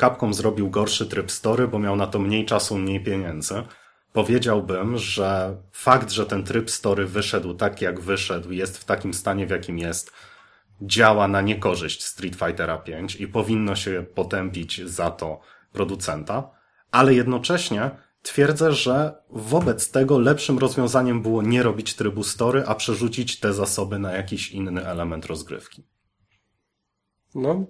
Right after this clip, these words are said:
Speaker 2: tak, ale gdybym recenzował tą grę, to i tak bym powiedział, że ale nie ma trybu story, więc jest gorsze.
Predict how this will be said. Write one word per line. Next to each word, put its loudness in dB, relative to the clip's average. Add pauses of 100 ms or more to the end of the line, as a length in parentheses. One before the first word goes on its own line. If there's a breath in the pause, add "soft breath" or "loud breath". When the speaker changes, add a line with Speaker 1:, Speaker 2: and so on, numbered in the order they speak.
Speaker 2:
tak, 6
ale 2
gdybym 4
recenzował 0
tą -2
grę, -2
to -2
i 0
tak -2
bym -4
powiedział, 0
że 6
ale 4
nie 2
ma 4
trybu 0
story, -2
więc -2
jest -4
gorsze. -4